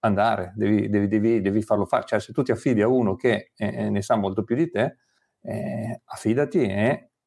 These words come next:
vai, fai. Poi, eh, s-, sbatterai la testa, <laughs> imparerai un sacco di cose.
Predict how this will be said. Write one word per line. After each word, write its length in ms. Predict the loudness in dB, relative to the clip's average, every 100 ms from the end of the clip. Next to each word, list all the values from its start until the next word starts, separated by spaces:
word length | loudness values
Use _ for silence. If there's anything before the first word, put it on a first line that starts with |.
| _
vai, 440 | -2 0 2 0 -4 -10 _ _ _
fai. 440 | -2 0 2 0 -6 _
Poi, 300 | -2 0 2 0
eh, 1000 | 0 2 2 2 2 2 2 2 2 0
s-, 180 | -2 -10 -14 _ _ _ -4
sbatterai 580 | 0 2 2 2 2 2
la 120 | 2
testa, 840 | 2 0 0 0 0 0 -4 -10 _ _ _ -10
<laughs> 300 | -6 -6 -2
imparerai 580 | 0 2 4 4 4
un 80 | 2
sacco 240 | 0 0 0
di 100 | 0
cose. 380 | 0 0 -4